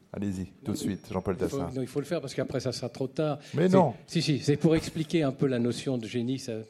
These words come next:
Speaker 2: j'y ai pensé. À, c'est qu'en fait, ça peut servir à rien. Et il y a un très, très bel exemple qui est donné par Oliver Sacks.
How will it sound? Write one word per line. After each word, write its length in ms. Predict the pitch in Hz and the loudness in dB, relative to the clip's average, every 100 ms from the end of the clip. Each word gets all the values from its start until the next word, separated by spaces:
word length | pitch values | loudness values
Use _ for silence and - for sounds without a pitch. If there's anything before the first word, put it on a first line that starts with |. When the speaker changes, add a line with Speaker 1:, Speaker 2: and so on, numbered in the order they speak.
| 117 117 | -16 -14
Speaker 2:
j'y 340 | 127 117 117 | -12 -8 -8
ai 40 | |
pensé. 440 | 120 123 123 - 131 | -6 -6 -6 -4 -4
À, 100 | 107 - - - - | -6 -12 -20 -20 -8
c'est 140 | - | -6
qu'en 120 | - | -2
fait, 220 | 131 175 - | -2 -2 -4
ça 80 | |
peut 140 | 135 165 | -2 -2
servir 380 | 151 127 143 127 | 0 -4 -2 -2
à 80 | |
rien. 280 | 113 120 117 107 - - | -2 -4 -4 -4 -12 -6
Et 40 | 120 | 0
il 40 | |
y 60 | 131 | 2
a 40 | |
un 40 | 131 | 0
très, 180 | - | -2
très 140 | 175 156 | -4 -4
bel 160 | 131 | -4
exemple 300 | 120 113 156 | -4 -4 -4
qui 100 | 135 | -2
est 40 | 120 | -4
donné 220 | 113 120 | -2 -2
par 200 | 127 117 | -2 -4
Oliver 320 | 113 113 113 101 | -4 -4 -6 -8
Sacks. 460 | - 113 104 - | -8 -10 -10 -14